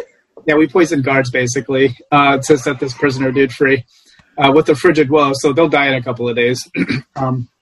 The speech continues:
but we came to this town, uh, came to this, uh, we found this temple along the way. Uh, Boom Boom had it in his head to try to turn everybody to Mama, and in the process, we summoned her.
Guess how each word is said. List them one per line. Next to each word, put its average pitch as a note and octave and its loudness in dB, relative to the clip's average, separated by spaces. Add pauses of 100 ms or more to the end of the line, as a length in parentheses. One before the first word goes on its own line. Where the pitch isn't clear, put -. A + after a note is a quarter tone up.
(1080)
but D3 6
we D3+ 4
came F#3+ 2
to F3 -2
this F#3 0
town, C#3 -2 (120)
uh, C#3 -2
came F3 0
to E3 -2
this, D3 4 (120)
uh, C3+ 2
we A#2+ -8
found E3 2
this D3+ 2
temple C#3 0
along C3+ 0
the C3 -2
way. B2 -2 (520)
Uh, B2 2 (200)
Boom D3 4
Boom C#3 4
had C3+ 2
it C3+ -2
in C#3+ 2
his C3+ -2
head C#3 0 (100)
to D3 4
try C3+ 0 (120)
to C#3 2 (340)
turn D3 2
everybody C#3+ 2
to C#3+ -4
Mama, C#3+ 0 (600)
and D3+ 2
in E3 0
the D3 -2
process, F3+ -2 (1000)
we C#3+ 2
summoned D#3 2
her. A#2+ 0